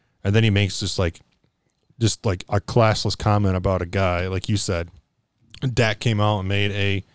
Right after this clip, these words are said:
wholesome comment and very transparent, which is tough for anybody that's dealing with depression or anything. And he basically, you know, he comes out and he's open about it. And then Bayless basically, like, roasting for him, like, "Oh,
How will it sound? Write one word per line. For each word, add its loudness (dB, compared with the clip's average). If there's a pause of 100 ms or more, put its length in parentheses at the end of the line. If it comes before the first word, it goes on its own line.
(540)
wholesome 2
comment 4 (400)
and 2
very 4
transparent, 2
which 0
is -2
tough 2
for 0
anybody 2
that's -4
dealing 0
with -2
depression -4
or -6
anything. -8 (760)
And 2
he 6
basically, 4 (180)
you 4
know, 0
he -4
comes -2
out 2
and -2 (480)
he's 0
open 2
about -2
it. -6 (1040)
And -2
then -2
Bayless -2
basically, -4
like, -4
roasting 0
for -8
him, -8
like, -12
"Oh, -12